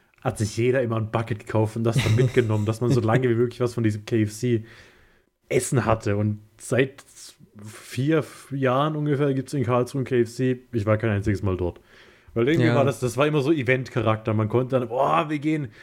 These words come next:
Speaker 1: wir gehen nach Mannheim, da gibt's ein K F C.
Speaker 2: <laughs>
Speaker 1: Wir gehen, wir gehen aufs Auswärtsspiel nach Bochum, da gibt's ein K F C auf dem Weg, lass ein Bucket
Speaker 2: <laughs>
Speaker 1: mitnehmen.“ Und, und jetzt, jetzt hat man's vor der Tür, jetzt denk ich mir so, „Nee, also ich kaufe doch nicht so einen Eimer.“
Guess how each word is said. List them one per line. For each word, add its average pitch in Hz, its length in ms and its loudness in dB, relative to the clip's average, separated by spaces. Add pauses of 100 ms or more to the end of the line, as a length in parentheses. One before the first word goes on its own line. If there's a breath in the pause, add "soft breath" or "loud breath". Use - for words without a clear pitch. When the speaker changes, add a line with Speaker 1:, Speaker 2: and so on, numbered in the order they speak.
(120)
Speaker 1:
wir 127 100 -4
gehen 151 160 0
nach 143 160 -2
Mannheim, 160 540 0
da 113 100 -2
gibt's 156 240 0
ein 175 80 0
K 170 260 0
F 160 120 0
C. 175 340 2
Speaker 2:
<laughs> 131 200 0 (500)
Speaker 1:
Wir 139 140 2
gehen, 147 380 -2
wir 135 140 2
gehen 143 160 0
aufs 139 120 -4
Auswärtsspiel 160 540 0
nach 143 140 -2
Bochum, 143 520 0
da 120 140 0
gibt's 156 260 -4
ein 190 80 0
K 190 200 0
F 208 100 0
C 208 240 -2
auf 185 140 0
dem 160 160 -4
Weg, 135 240 0
lass 151 220 -2
ein 143 180 4
Bucket 160 320 2
Speaker 2:
<laughs> 135 40 -2
Speaker 1:
mitnehmen.“ 139 460 0
Und, 135 380 0
und 143 140 -2
jetzt, 160 200 2
jetzt 127 140 -4
hat 156 140 2
man's 143 140 -2
vor 143 80 -2
der 120 140 2
Tür, 127 160 2
jetzt 123 140 -2
denk 131 100 -2
ich 110 60 -4
mir 95 60 -8
so, 95 100 -2
„Nee, 90 460 -4
also 95 200 -6
ich - 80 -12
kaufe 107 260 -2
doch 110 80 2
nicht 104 120 0
so 101 80 -4
einen 98 80 -8
Eimer.“ 110 420 -2